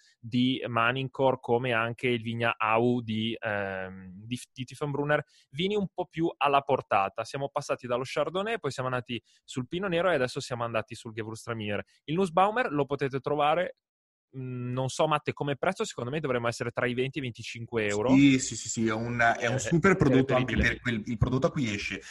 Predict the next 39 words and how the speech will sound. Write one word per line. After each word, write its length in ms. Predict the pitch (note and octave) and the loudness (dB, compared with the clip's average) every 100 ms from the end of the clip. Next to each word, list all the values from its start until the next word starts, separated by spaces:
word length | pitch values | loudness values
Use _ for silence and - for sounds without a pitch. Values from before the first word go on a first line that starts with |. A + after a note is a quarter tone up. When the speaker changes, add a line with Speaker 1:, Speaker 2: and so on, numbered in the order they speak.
| - - | -14 0
Speaker 2:
Ma 180 | C#3 C3 | 4 6
riagganciandomi 600 | D#3 F#3 G3+ G3 F#3+ D3 | 8 8 6 4 4 4
con 160 | C3 | 2
quanto 240 | C3 C3+ C#3 | 2 2 2
dicevi 300 | B2 B2+ A#2+ | 2 0 4
prima, 480 | C3 G#2 G#2 A2+ A2+ - | 4 6 4 2 0 -8
che 100 | - | -6
poi 240 | A2 A2+ G#2+ - _ A2 | 2 2 2 -4 _ -8
riassume 380 | A2+ - C3 A#2 | -6 -4 -4 -4
anche 140 | A#2 _ | -6 _
un 100 | A#2+ | -4
pochino 320 | - - A#2+ | -2 -2 -6
tutti 180 | - - | -6 -4
e 20 | |
tre 120 | - | -2
i 40 | A#2 | 2
focus 560 | A#2+ A#2 A#2+ - A2+ G#2+ | 2 2 -2 0 2 2
di 100 | G#2+ | -2
questo 380 | A#2+ A2 A#2 A2+ | -6 -6 -6 -6
bellissimo 360 | A2 - A#2 | -6 -4 -4
viaggio, 340 | A2 B2 A#2+ - | 4 4 4 -2
che 140 | - - | -16 -20
purtroppo 380 | G2+ A2 A2 | -12 -10 -8
mi, 160 | F#2+ F#2 | -10 -8
mi 100 | F#2 | -8
vuole 220 | F#2+ G#2 | -2 -2
ammetterlo 520 | F#2+ G2 - F#2 F#2 - | -2 -4 -8 -10 -12 -12
e 220 | F2+ F2+ | -16 -18
comunicarlo 440 | _ F#2+ G2 G2+ | _ -12 -4 -2
adesso, 280 | A2+ G#2+ - | -2 -4 -6
si 140 | G2 - | -12 -12
conclude 400 | G#2+ A2+ C3 A2 | -8 -4 -6 -6
con 160 | G#2+ | -12
questo 240 | C3 B2+ A#2 | -10 -10 -12
ultimo 260 | G#2+ B2 | -6 -2
podcast. 680 | A#2+ B2 - C3 C#3 - F3 - B2 | 2 0 0 -4 -4 -4 -6 -6 -4
Speaker 1:
Ma 280 | B2 B2 C3+ | 2 4 4
Speaker 2:
Eh, 200 | A2+ - C#3+ - _ _ | 2 -4 -12 -16 _ _
ma 200 | B2 | -8